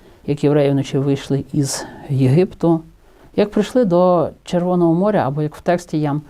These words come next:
Суф. Десь там віднілася свобода, десь там віднілася земля, де вони будуть вдома, де вони будуть, е, жити у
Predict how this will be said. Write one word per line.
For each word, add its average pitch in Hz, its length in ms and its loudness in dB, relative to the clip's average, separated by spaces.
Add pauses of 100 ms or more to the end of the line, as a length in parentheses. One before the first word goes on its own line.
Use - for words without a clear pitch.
(680)
Суф. - 460 0 (920)
Десь 190 180 0
там 285 200 2
віднілася 165 520 0
свобода, 135 500 -4 (600)
десь 165 160 2
там 262 200 2
віднілася 214 460 2
земля, 170 500 2 (420)
де 156 120 2
вони 156 200 4
будуть 135 500 -4
вдома, 160 440 0 (440)
де 170 100 0
вони 233 200 0
будуть, 156 440 -4 (440)
е, - 40 -8 (400)
жити 160 500 0
у 143 580 2